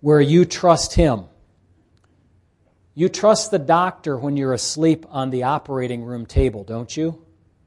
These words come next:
That he's gonna cut the right thing, take the right thing out, not take the wrong thing out.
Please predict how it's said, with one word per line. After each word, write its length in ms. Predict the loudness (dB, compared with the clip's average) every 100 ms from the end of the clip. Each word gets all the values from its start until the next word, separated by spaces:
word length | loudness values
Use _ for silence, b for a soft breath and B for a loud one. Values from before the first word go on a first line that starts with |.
| _ _ _ _
That 120 | -4
he's 180 | -2 0
gonna 160 | -2 -4
cut 520 | -2 -2 -2 -8 _
the 80 | 0
right 300 | 2 2 0
thing, 500 | -4 -4 -2 -6 -10 _ _ _ _ _ _ _ _ _ _ -4
take 360 | -4 -4 -10
the 60 | -4
right 240 | 0 0
thing 240 | -2 -8 -4
out, 400 | -2 -2 -4 -10
not 380 | -8 -8 _
take 200 | -12 -12
the 80 | -12
wrong 300 | -8 -8 -8
thing 240 | -12 -12 -10
out. 380 | -10 -10 -12